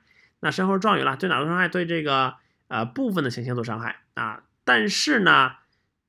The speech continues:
probably not cause，这是动词的，可能不会引起整个星球的这个毁灭。好，如果如 A 所写的话，字面来说，and 的身后，因为 and 的身后是个条件状语从句加一个主句嘛，完整句，对吧？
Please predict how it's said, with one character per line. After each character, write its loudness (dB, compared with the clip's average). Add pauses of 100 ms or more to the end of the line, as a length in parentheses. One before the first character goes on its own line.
(100)
probably 2
not 4
cause， 0
这 -6
是 -2
动 -2
词 -10
的， -4
可 -6
能 -4
不 -2
会 -2
引 -4
起 -10
整 -8
个 -2 (220)
星 -8
球 -8
的 -4
这 -2
个 -2
毁 -10
灭。 -10 (180)
好， 2 (260)
如 2
果 4
如 0
A 0
所 -2
写 -8
的 -6
话， -2
字 -6
面 0
来 2
说， -4
and 4
的 -2
身 -4
后， -2
因 -2
为 -4
and 0
的 -2
身 -4
后 -2
是 -6
个 -4
条 -4
件 -4
状 -2
语 -6
从 -8
句 -2
加 2
一 -4
个 -2
主 -8
句 -4
嘛， 0
完 0
整 -2
句， -6
对 -4
吧？ 4